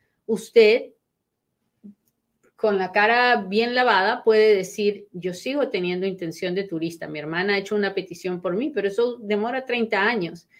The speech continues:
So, en este momento yo no tengo ninguna intención de vivir en Estados Unidos. O esperaré hasta que toque."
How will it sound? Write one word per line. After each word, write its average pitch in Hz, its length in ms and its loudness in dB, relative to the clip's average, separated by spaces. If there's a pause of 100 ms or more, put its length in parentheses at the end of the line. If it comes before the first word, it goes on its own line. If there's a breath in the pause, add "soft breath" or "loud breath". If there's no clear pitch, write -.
(220 soft breath)
So, - 100 -6
en 190 160 2
este 226 300 -2
momento 220 460 -2
yo 190 180 0
no 196 140 -2
tengo 196 220 0
ninguna 190 440 0
intención 185 800 -2
de 180 160 -4
vivir 165 260 -2
en 185 140 -2
Estados 170 440 -6
Unidos. 233 520 -2 (100)
O 165 180 -4
esperaré 156 720 -2 (140)
hasta 180 360 -8
que - 120 -12
toque." - 400 -14